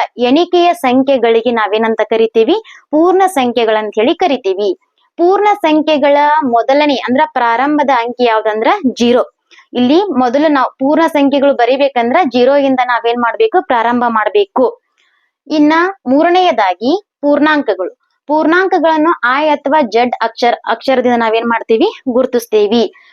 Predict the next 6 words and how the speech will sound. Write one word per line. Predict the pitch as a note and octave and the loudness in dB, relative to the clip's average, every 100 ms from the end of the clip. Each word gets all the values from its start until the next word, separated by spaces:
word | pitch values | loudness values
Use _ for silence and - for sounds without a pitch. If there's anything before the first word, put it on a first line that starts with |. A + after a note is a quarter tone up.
| _ | _
ಪೂರ್ಣಾಂಕದೊಳಗೆ | D4 D#4+ D#4+ F#4 A4 G#4+ E4 E4 C#4+ | -2 0 2 0 0 0 2 2 0
ಏನಾಗ್ತೈತೆ | C#4 C4+ A#3+ A3 | 0 -2 -4 -4
ಅಂತ | G#3+ G#3 | -4 -4
ಹೇಳಿದ್ರ | F#3+ F#3+ C4 G#4 - - - | -2 0 -2 -2 -8 -20 -12
ಜೀರೋವನ್ನು | - C#4 D4 F4 F#4+ F#4 F4+ | 0 2 2 2 2 2 2
ಒಳಗೊಂಡ | D#4+ C4+ B3 G#3+ G#3+ | 2 0 0 -2 -4